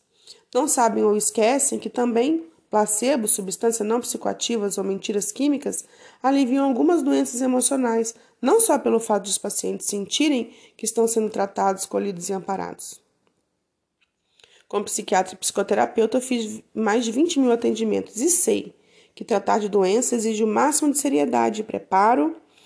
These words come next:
devido aos riscos de agravamento, às consequências emocionais, às sequelas sociais e profissionais. Para termos uma ideia da seriedade do tema, mesmo psiquiatras e psicólogos clínicos experientes,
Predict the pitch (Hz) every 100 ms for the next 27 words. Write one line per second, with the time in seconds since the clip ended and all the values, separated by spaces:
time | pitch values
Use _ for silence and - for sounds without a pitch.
0 | - - - 226 277 269 269 269 226 254
1 | 247 254 220 214 196 190 185 190 202 247
2 | 254 254 - _ _ - 226 - 240 214
3 | 226 269 277 277 285 294 285 247 220 220
4 | - - _ _ - 208 - 214 240 302
5 | 302 294 - 262 240 233 220 226 - 226
6 | 190 180 - - - _ _ _ _ -
7 | 202 208 311 311 269 254 220 214 214 -
8 | 208 196 185 185 190 - 185 196 240 254
9 | 247 - _ 233 247 339 330 - 277 -
10 | 233 - 202 196 - - - 196 190 196
11 | - 214 233 240 240 226 - _ 202 190
12 | 185 202 214 - 277 -